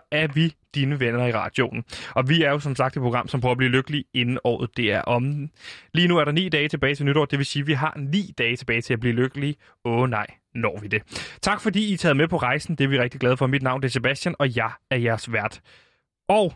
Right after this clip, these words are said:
så er jeg her heldigvis ikke alene, fordi med mig er selvfølgelig vores producer Simon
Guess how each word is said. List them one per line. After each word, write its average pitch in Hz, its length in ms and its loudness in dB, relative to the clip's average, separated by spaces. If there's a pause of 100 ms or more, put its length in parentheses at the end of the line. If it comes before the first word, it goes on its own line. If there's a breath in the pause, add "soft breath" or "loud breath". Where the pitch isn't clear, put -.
så - 140 -2
er 147 60 4
jeg 156 140 2
her 143 100 2
heldigvis 143 260 2
ikke 147 120 2
alene, 143 200 2
fordi 139 200 0
med 127 180 4
mig 156 160 2 (120)
er 131 220 0
selvfølgelig 151 440 0
vores 123 180 2
producer 151 340 -2
Simon 202 340 0